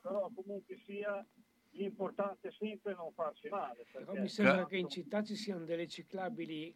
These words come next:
Speaker 2: abbastanza pericolose, eh, dentro la città intendo.
Speaker 1: Ma la, la ciclabile in città è, è più in certi casi un fattore politico che un fattore sportivo.
Speaker 2: È vero.
Speaker 3: Mm.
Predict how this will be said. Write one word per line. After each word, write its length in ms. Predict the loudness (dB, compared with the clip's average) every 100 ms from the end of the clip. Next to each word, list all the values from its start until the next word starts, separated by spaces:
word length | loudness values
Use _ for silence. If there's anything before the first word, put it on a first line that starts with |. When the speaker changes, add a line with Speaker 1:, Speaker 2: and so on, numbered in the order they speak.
| -12
Speaker 2:
abbastanza 600 | -10 -6 2 4 4 2
pericolose, 880 | 0 -2 -2 -2 0 0 -4 -4 -4
eh, 80 | 0
dentro 360 | 4 4 2
la 100 | -2
città 340 | -4 -6 -10 -12
intendo. 520 | -12 -14 -16 -16 -18 -20 -20 _ -20 -20 -20 -20 -20 -16 -14 -10 -6 -6 -8 -20 -20 -20 _ -4
Speaker 1:
Ma 420 | -2 0 0 0 -2 -8 -20 -20 -12 -8 -8
la, 260 | -2 0 0 -2
la 220 | -4 -4 -4
ciclabile 720 | -6 -2 -2 -2 -4 -4 -4
in 120 | -4 -6
città 580 | -10 -4 0 2 0 -2
è, 260 | -8 -8 -8
è 200 | -4 -6 -6 _
più 340 | -4 -2 0
in 180 | -2 -2
certi 360 | -2 -4 -4 -4
casi 380 | 0 2 2 -2
un 100 | -2
fattore 440 | -4 0 2 2
politico 600 | -2 -4 -4 -10 -18 -18 -12
che 60 |
un 80 | -10 -8
fattore 400 | -4 -2 -2 -4
sportivo. 680 | -6 -6 -6 -12 -10 -16 -20 _
Speaker 2:
È 100 | -14
vero. 340 | -8 -6 -4
Speaker 3:
Mm. 140 | 4